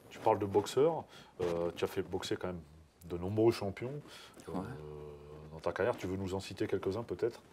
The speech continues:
Speaker 2: Euh, bah, le premier, ce serait Samir, parce que c'est un, c'est un ami à moi, Samir le Petit Prince, hein, bien sûr. Après, euh, après, il y a Abdallah Esberi, que, que j'adore.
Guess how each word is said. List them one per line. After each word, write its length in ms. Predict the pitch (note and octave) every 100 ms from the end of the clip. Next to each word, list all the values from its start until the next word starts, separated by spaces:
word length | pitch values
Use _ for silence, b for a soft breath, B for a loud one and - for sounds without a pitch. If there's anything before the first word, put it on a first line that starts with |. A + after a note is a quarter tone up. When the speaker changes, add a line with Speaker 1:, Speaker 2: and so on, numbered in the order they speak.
| B B B B - -
Speaker 2:
Euh, 760 | A2 G#2+ G2+ G#2 G2+ G2 F#2+ G2+
bah, 200 | G2 G2+
le 40 | G#2
premier, 440 | - - A#2+ C3
ce 160 | A#2+ -
serait 220 | - A2+
Samir, 360 | - C3 G#3 F#3
parce 200 | - -
que 80 | A#2+
c'est 180 | -
un, 220 | G#2+ G#2 G#2+
c'est 160 | -
un 140 | G#2+ G#2
ami 180 | G#2 G#2+
à 80 |
moi, 220 | G#2 D3+ E3+
Samir 280 | - G#2
le 80 | G2+
Petit 180 | F#2+ -
Prince, 300 | - E3 -
hein, 60 | C#3
bien 160 | A2+ G2+
sûr. 260 | - E3+ B B B B B B -
Après, 300 | A2+ - C#3+
euh, 460 | C#3+ C#3 B2+ A2+ A2+
après, 300 | - B2+ B2
il 40 |
y 40 |
a 40 | G2+
Abdallah 340 | G#2 B2 C#3
Esberi, 520 | A#2+ A2+ B2 D#3 F#3
que, 260 | D#3+ A#2+ A2
que 140 | G#2+ A2
j'adore. 340 | A#2 A#2+ D3+